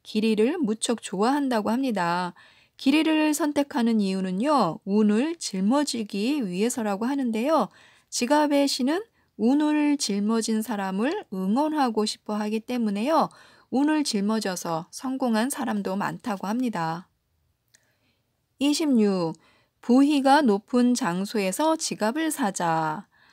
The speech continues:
토지 에너지가 높은 장소가 좋다고 하는데요. 지갑을 사는 장소도 중요하다고 합니다. 번성한 기쁨이 많은 곳이 바로 부희가 높은 장소인데요. 토지 에너지가 높고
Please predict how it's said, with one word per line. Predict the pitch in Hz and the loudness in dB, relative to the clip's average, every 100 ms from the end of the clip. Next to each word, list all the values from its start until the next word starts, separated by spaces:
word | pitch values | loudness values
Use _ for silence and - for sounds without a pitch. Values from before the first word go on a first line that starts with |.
| _ _ | _ _
토지 | - 359 349 339 | -6 -2 0 0
에너지가 | 214 196 277 277 254 | 2 2 2 2 0
높은 | 208 180 226 | 0 0 0
장소가 | 214 180 185 208 202 | 0 -2 -4 -2 -2
좋다고 | 196 165 202 185 214 | -2 -8 -6 -4 -2
하는데요. | 269 240 190 190 294 240 160 - - - | -2 -2 -2 -2 0 0 -2 -8 -20 -10
지갑을 | - 233 311 311 | -4 0 0 0
사는 | 294 254 247 | 0 0 0
장소도 | 214 180 208 185 185 262 | -2 -4 -4 -4 0 0
중요하다고 | - 196 233 262 220 190 202 | 0 0 2 2 0 -2 -2
합니다. | 247 269 196 165 165 - _ _ _ _ | -2 -2 0 0 0 -4 _ _ _ _
번성한 | - 220 262 277 294 269 262 | 0 2 2 2 2 4 2
기쁨이 | 269 - - - 208 202 262 | 0 -6 -10 -6 -2 0 0
많은 | 226 160 175 240 254 | -2 -4 0 2 2
곳이 | 220 202 208 | 2 0 -2
바로 | 220 170 180 208 277 | -2 -2 2 2 2
부희가 | - 214 214 220 | 0 -2 0 0
높은 | 170 160 285 | 0 -4 -2
장소인데요. | 269 233 214 196 175 175 - 294 220 160 - _ _ - | 0 0 0 -2 -4 -4 -2 0 0 -2 -10 _ _ -10
토지 | 359 339 285 | -4 -2 0
에너지가 | 196 208 208 190 | 2 0 0 -2
높고 | 175 165 - 160 156 | -4 -6 -2 -2 -2